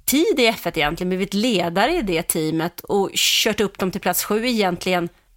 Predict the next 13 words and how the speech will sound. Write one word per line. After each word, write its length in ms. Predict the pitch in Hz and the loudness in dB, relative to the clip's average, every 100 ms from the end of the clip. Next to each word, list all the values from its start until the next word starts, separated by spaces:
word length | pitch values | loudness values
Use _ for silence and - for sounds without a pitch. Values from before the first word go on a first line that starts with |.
| - | -10
själv, 600 | - 220 440 185 - 175 | 0 2 2 0 -6 -6
för 140 | - | -2
att 100 | 214 | -2
hans 400 | 180 180 269 - - _ _ | 0 0 2 -2 -6 _ _
tjugosju 600 | - - 294 339 - 196 | -4 -2 0 0 2 0
poäng 560 | 175 196 269 285 - 180 _ _ _ _ _ _ _ | 0 0 2 0 -4 -8 _ _ _ _ _ _ _
hade 240 | 269 220 | -2 0
ju 120 | 208 175 | 0 -2
räckt 460 | - - - - _ _ _ _ - | -4 -6 -12 -12 _ _ _ _ -2
för 80 | 247 | -2
att 80 | |
ta 220 | 240 180 165 | 2 0 0
den 260 | 107 160 | -2 -4